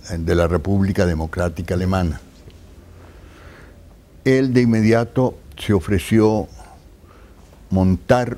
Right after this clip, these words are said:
un operativo para sacarme de Chile. Y así lo hizo, montó un operativo para sacarme de Chile.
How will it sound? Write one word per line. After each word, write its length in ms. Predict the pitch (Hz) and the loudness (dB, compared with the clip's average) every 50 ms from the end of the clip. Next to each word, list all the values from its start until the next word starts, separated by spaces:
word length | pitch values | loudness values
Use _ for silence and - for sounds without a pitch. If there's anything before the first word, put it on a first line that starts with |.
| - - | -8 -4
un 160 | - 113 104 98 | 0 2 2 2
operativo 760 | 90 82 107 95 92 87 - - 107 107 110 110 113 - - - - | 2 2 4 4 2 2 2 2 2 4 4 4 2 0 -2 -6 -6
para 180 | 107 95 90 | -4 -4 -2
sacarme 520 | 87 - 95 87 - 95 92 92 90 87 82 | -2 -2 -4 -2 -2 0 0 0 0 -2 -2
de 80 | 80 | -4
Chile. 400 | - - - 85 80 65 64 - - - - - - - - - - - - - - - - - - - - - - - - - - - - - - - - - - - - - | -6 -8 -6 -6 -6 -6 -8 -10 -14 -20 -20 -20 -20 -20 -20 -20 -20 -20 -20 -20 -20 -20 -20 -20 -20 -20 -20 -20 -20 -20 -20 -20 -20 -20 -20 -20 -20 -20 -20 -20 -20 -18 -8 -2
Y 80 | 120 120 | 0 0
así 220 | 117 - - 147 | 0 2 2 2
lo 120 | 139 151 | 2 4
hizo, 400 | 160 170 143 - - - 78 - - - - | 2 2 0 -2 -6 -10 -10 -10 -12 -14 -8
montó 400 | - 95 95 92 90 - - 101 104 | -4 -2 -2 -2 -2 -2 0 0 2
un 200 | 110 110 107 110 | 2 2 2 0
operativo 680 | 113 101 113 104 104 101 - - 101 95 92 92 95 98 | 0 -2 -2 -2 -2 -2 -2 -2 -2 -2 0 0 -2 -2
para 200 | - 92 95 87 | -4 -6 -6 -6
sacarme 560 | - 90 80 - 87 82 82 82 82 - - - - | -6 -8 -8 -6 -6 -6 -6 -6 -8 -8 -10 -12 -10
de 200 | 101 98 101 - | -6 -6 -6 -6
Chile. 360 | - - 82 76 73 - - | -6 -10 -12 -10 -12 -14 -20